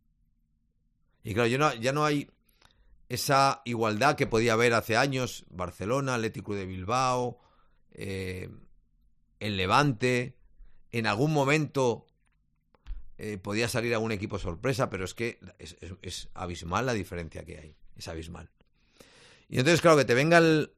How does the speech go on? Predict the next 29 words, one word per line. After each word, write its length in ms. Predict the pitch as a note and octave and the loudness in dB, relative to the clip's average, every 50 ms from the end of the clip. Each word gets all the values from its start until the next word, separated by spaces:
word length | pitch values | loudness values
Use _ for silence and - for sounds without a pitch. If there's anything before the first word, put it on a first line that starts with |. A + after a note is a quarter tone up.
| _ _ _ | _ _ _
el 200 | - G#2+ B2 A#2 | -2 -2 0 2
Real 240 | A#2 A#2+ C3+ D3 D3 | 4 4 4 4 4
Madrid, 480 | D3 C#3+ C#3 C#3 D3 D3 D3+ D3 - - - - | 4 4 6 6 6 6 6 4 2 -2 -4 -4
que 400 | B2+ A#2 A2 A2 G2+ - - _ _ _ _ _ _ _ _ _ _ _ _ _ _ _ - - _ | -2 0 0 -2 -2 -6 -10 _ _ _ _ _ _ _ _ _ _ _ _ _ _ _ -20 -2 _
por 180 | - A2+ A2 | 4 6 6
muy 160 | A#2 C3+ D3+ D3 | 6 4 4 4
buen 180 | D3 D3+ C#3+ | 4 4 4
equipo 380 | C3+ A#2 - C3+ C#3 - C3 A2+ | 4 2 0 -2 -2 -2 0 0
que 80 | A#2 | 0
tenga, 560 | A2 - C3+ C3 C3+ A#2+ A#2+ A#2+ A#2 - - _ _ _ _ _ _ _ _ _ _ _ _ _ _ _ _ | 0 0 0 0 0 0 0 0 -2 -2 -6 _ _ _ _ _ _ _ _ _ _ _ _ _ _ _ _
no 200 | F#2 G2+ A#2 B2+ | -2 0 2 4
llega 180 | C3 C3+ B2+ B2+ | 4 4 4 4
a 40 | A2 | 2
ese 180 | - B2+ A#2 | 2 -2 -2
nivel 340 | A2 A2 A2+ B2 C3 A#2+ G#2 | -2 -2 0 0 0 0 -2
y 100 | F#2+ F#2+ | -4 -6
te 140 | - G#2+ F#2+ | -6 -2 0
marque 340 | G#2 A#2 A#2+ G2 - A2+ A2+ | 0 0 0 0 2 4 4
ocho, 440 | B2+ A#2+ - - - E2 G#2+ C3 - _ _ _ _ _ _ _ _ _ _ _ _ _ _ _ _ _ _ _ _ _ _ _ _ _ _ _ _ _ _ _ _ _ _ _ _ _ _ _ _ _ _ _ _ _ _ _ _ _ _ _ _ - - - _ | 4 4 2 -2 -6 -6 -6 -8 -14 _ _ _ _ _ _ _ _ _ _ _ _ _ _ _ _ _ _ _ _ _ _ _ _ _ _ _ _ _ _ _ _ _ _ _ _ _ _ _ _ _ _ _ _ _ _ _ _ _ _ _ _ -18 -18 -10 _
pues 180 | - G2+ F2+ | -4 -4 -2
a 60 | G2 F#2 | -2 0
mí 120 | G#2 A2+ | 0 2
me 120 | A#2+ B2 | 2 2
parece 340 | G#2 A2 G#2+ A2 - C3 B2 | 2 2 2 2 0 0 -2
que 140 | - A2+ G2+ | 0 0 -2
aquí 420 | F#2 F2+ - G2+ G#2 G#2 - - _ | -2 -2 -4 -6 -8 -8 -8 -10 _
algo 180 | - G#2+ G#2+ G2 | -2 -2 0 0
está 160 | F#2 - F#2 | -2 -2 -4
fallando. 480 | - - E2 D#2+ D#2+ D#2 D2+ D2+ C#2+ | -6 -6 -10 -12 -12 -14 -16 -18 -20